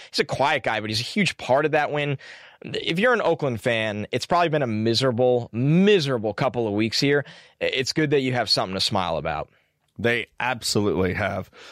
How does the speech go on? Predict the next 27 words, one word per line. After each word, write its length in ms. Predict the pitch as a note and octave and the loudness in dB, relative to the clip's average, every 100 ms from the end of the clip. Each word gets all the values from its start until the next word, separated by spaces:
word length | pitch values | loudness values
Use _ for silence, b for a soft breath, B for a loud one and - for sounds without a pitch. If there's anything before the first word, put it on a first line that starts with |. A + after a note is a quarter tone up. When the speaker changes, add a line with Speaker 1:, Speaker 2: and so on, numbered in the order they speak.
| B | B
Speaker 2:
Some, 280 | G#3+ F#3+ D#3 | -2 -2 -4
some 220 | G#3+ G3+ | -2 2
young 200 | G3+ G#3 | 2 2
guys 240 | F#3+ F3+ | 0 0
to 80 | - | -2
smile 200 | - D#3+ | 0 0
about. 140 | B2 G#2 | 2 2
I 100 | C3+ | 0
think 160 | D#3+ D#3+ | 0 0
we'll 100 | D3+ | 0
see 200 | D#3 C#3+ | 2 4
those, 260 | C3+ A#2 | 4 2
those 300 | - B2+ A2+ | 0 0 0
three 580 | - C3+ C#3+ D#3 E3+ E3+ _ _ - | -4 0 2 2 0 -2 _ _ -2
first-round 340 | C#3+ C3+ C3+ | 0 2 2
draft 240 | A#2+ A#2 | 2 0
picks 280 | A#2+ G#2+ - | 0 -2 0
really 240 | A2+ B2 B2 | 0 2 2
emerge, 340 | A2+ A2 G#2 | 0 -2 0
and 220 | D3 D3 B B - | -2 -2 B B -2
throw 140 | D#3+ | 0
Trayvon 400 | - D3+ C3 B2 | 2 0 0 -2
Mullen 220 | B2 A#2+ | -2 -2
in 60 | A#2 | -2
there 140 | A2+ | -2
as 100 | A2 | -2
well. 300 | B2+ A#2 A2 | 2 2 2